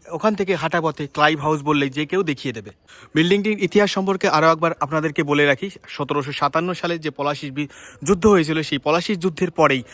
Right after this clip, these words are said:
এই বিল্ডিংটিকে, আহ, রবার্ট ক্লাইভ কিনে নেয় পর্তুগিজদের কাছ থেকে। বর্তমানে এটি Archaeological Survey of ইন্ডিয়ার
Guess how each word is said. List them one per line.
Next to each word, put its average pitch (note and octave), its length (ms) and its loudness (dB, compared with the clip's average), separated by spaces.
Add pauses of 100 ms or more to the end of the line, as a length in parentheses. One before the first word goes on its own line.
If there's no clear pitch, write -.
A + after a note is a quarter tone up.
(160)
এই G#3+ 180 4
বিল্ডিংটিকে, D3+ 600 -4 (400)
আহ, C3+ 520 -2
রবার্ট D3+ 240 2
ক্লাইভ C#3 300 0 (600)
কিনে A3 300 6
নেয় D#3 200 0 (320)
পর্তুগিজদের F#3+ 580 2
কাছ C3+ 200 -2
থেকে। A2 260 -16 (460)
বর্তমানে F#3+ 440 0
এটি F#3+ 160 0
Archaeological D#3 580 0
Survey D3+ 340 -2
of D#3+ 40 -6 (240)
ইন্ডিয়ার D#3 420 0